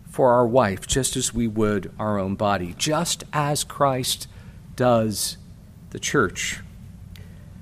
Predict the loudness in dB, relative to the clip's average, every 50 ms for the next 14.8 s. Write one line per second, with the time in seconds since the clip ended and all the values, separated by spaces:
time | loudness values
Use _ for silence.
0 | -18 -18 -18 -18 -18 -18 -6 0 2 2 2 2 0 0 4 6 8 8 8 8
1 | 6 4 4 6 6 6 6 4 2 0 -2 0 0 -2 -4 -2 0 0 0 0
2 | -2 -6 -6 -8 -10 -12 -16 -18 -18 -18 -20 -20 -10 -6 -4 -4 -2 0 2 4
3 | 4 2 2 -2 -6 -4 -6 -6 -4 -2 -2 -2 -2 -4 -6 -10 -18 -20 -20 -20
4 | -20 -20 -20 -20 -20 -20 -20 -20 -20 -20 -20 -20 -20 -20 -18 -18 -18 -16 -14 -10
5 | -8 -6 -6 -6 -2 2 4 4 4 4 4 2 0 0 -2 -6 -10 -18 -20 -20
6 | -20 -20 -20 -18 -14 -6 -2 0 2 2 2 2 0 0 -2 -4 -8 -8 -10 -10
7 | -8 -8 -8 -8 -8 -4 -2 -2 -2 -2 -4 -6 -8 -12 -16 -18 -20 -20 -20 -20
8 | -20 -20 -20 -20 -20 -20 -20 -20 -16 -14 -12 -10 -10 -10 -10 -10 -12 -14 -16 -18
9 | -20 -20 -20 -20 -18 -16 -16 -16 -16 -6 0 2 2 2 2 0 0 0 0 0
10 | -2 -4 -2 0 0 0 2 2 0 0 -2 -6 -8 -10 -12 -14 -12 -8 -6 -4
11 | -2 -2 -2 -2 -2 0 0 0 0 0 0 0 -2 -2 -4 -4 -6 -6 -6 -6
12 | -6 -4 -4 -4 -4 -4 -6 -6 -4 -2 -2 -2 -2 -2 -4 -4 -4 -6 -8 -6
13 | -4 -4 -2 -2 -2 -2 -2 -4 -4 -4 -6 -4 -6 -6 -8 -8 -10 -10 -10 -8
14 | -8 -6 -6 -6 -6 -6 -6 -6 -6 -6 -6 -6 -8 -8 -12